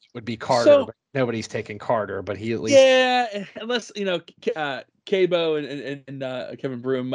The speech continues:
Speaker 2: and Mike and I, we have our text group, and we, a Penguins text group, and, uh, and, uh,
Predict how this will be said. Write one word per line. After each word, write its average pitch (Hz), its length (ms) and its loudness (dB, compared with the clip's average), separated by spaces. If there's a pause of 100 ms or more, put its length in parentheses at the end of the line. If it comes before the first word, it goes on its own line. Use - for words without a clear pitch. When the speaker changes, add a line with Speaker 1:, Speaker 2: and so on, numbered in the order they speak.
Speaker 2:
and 127 220 -6
Mike 131 280 -2
and 131 100 -2
I, 123 220 -2
we 131 120 2
have 123 80 0
our 113 100 -2
text - 320 -10
group, 117 240 -4
and 113 120 -6
we, 117 320 -4
a - 40 -14
Penguins 120 400 -6 (180)
text 117 300 -8
group, 113 200 -4
and, 113 180 -6
uh, 107 200 -8 (640)
and, 127 280 2
uh, 120 180 0